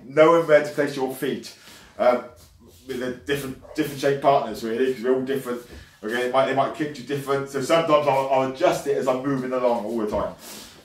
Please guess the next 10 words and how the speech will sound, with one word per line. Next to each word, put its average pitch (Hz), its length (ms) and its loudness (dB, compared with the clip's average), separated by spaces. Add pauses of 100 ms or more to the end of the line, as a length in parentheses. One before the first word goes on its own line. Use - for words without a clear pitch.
(120)
Okay, 123 200 -2
so 127 140 -4
we 117 60 -2
do 139 120 -4
five 135 360 2
of 147 60 2
them. - 300 6 (1600)
Ready? 98 560 -6 (960)
Hits! - 640 8
Sa! - 340 -8